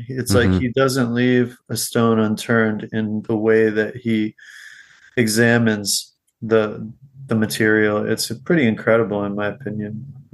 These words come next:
Speaker 2: Yeah, it's very incredible. So, highly recommend all Proclus's work if you are interested in Platonism and generally Neoplaton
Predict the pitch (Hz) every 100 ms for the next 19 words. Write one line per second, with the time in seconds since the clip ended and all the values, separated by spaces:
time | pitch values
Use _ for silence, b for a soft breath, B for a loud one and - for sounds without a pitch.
0 | - 90 80 - 85 - 90 82 78 78
1 | 76 80 - - 80 - B B B B
2 | _ 104 110 101 92 92 87 87 98 104
3 | 104 101 _ _ - - - 78 - 90
4 | 87 82 - 85 - 95 92 92 92 90
5 | - 90 - 85 87 85 85 - B B
6 | B B - - 85 82 82 - - 101
7 | - 85 80 87 92 95 - 107 101 95
8 | - 85 90 85